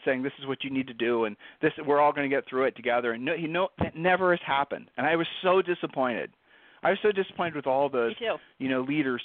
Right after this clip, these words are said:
Speaker 1: 'cause they never led. They only basically were puppets, basically trying to sell their, their whatever they were trying to sell. I mean, yeah, I mean, I'm probably being too harsh, but the truth is they let us all down. And it's happening again. The same, you know, different people, same behavior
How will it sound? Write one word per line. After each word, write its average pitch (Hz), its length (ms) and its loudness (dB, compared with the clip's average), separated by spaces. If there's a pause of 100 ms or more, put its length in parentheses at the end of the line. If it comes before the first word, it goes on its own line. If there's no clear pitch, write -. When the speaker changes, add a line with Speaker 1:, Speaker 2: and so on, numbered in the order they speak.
Speaker 1:
'cause 143 140 -2
they 151 80 -2
never 156 300 0
led. 127 440 0 (220)
They 143 140 4
only 165 180 4
basically 147 480 0
were 117 100 2
puppets, - 600 -2
basically 107 500 0
trying 135 220 -2
to 117 140 -8
sell 131 180 2
their, 107 200 0 (720)
their 113 200 0 (180)
whatever 131 260 0
they 113 120 0
were 104 100 -2
trying 107 220 -8
to 98 160 -14
sell. 90 260 0 (120)
I - 40 0
mean, 175 240 0 (160)
yeah, 160 300 0 (160)
I 147 60 -2
mean, 165 300 -4
I'm 202 140 2
probably 262 260 4
being 180 300 0
too 180 120 0
harsh, 143 300 2 (480)
but 190 120 2
the - 120 -20
truth 311 240 2
is 180 140 2
they 156 100 2
let 139 220 0
us 127 160 0
all 117 160 4
down. 95 280 -4 (360)
And 208 100 4
it's 226 140 2
happening 170 360 2
again. 113 500 -2
The 139 140 -4
same, 147 280 -2 (320)
you 139 100 0
know, 131 60 4
different 160 340 0
people, 131 460 -2 (500)
same 165 180 0
behavior 123 600 0